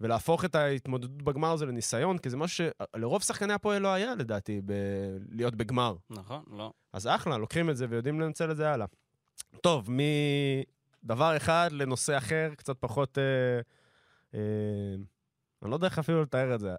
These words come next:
Speaker 1: הפנדל של נאמר, לא יכלתי להתעלם מזה.
Speaker 2: רשום לי, רשום פה שכתבנו מזעזע, אני יכול לקרוא לזה מביך גם.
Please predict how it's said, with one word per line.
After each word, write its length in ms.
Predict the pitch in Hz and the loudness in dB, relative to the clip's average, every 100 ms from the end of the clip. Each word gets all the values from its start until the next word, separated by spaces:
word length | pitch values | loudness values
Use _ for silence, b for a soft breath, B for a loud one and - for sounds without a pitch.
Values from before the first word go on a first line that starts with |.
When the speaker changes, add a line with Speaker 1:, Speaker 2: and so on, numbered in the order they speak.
| - | -8
Speaker 1:
הפנדל 420 | 101 151 175 175 | -4 0 2 2
של 140 | 165 127 | 2 0
נאמר, 420 | 117 120 135 104 | 2 2 0 2
לא 80 | 160 | 0
יכלתי 340 | 185 185 180 | 2 0 2
להתעלם 440 | 151 135 127 156 | 0 0 2 2
מזה. 300 | 165 160 170 175 | 2 2 2 2
Speaker 2:
רשום 220 | 180 180 | 2 0
לי, 100 | 170 - | -2 -2
רשום 360 | 123 127 165 156 | -2 0 -2 0
פה 360 | 156 143 131 120 | 2 4 2 0
שכתבנו 520 | 117 123 - 139 131 | -4 -4 -2 0 0
מזעזע, 640 | 117 98 107 101 101 135 | -2 0 0 0 -2 -2
אני 100 | 120 | -2
יכול 200 | 104 113 | -2 -4
לקרוא 200 | 107 110 | -4 -4
לזה 240 | 107 95 101 | -4 -4 -6
מביך 460 | 98 98 143 - | -6 -4 -6 -4
גם. 260 | 120 117 | -2 -2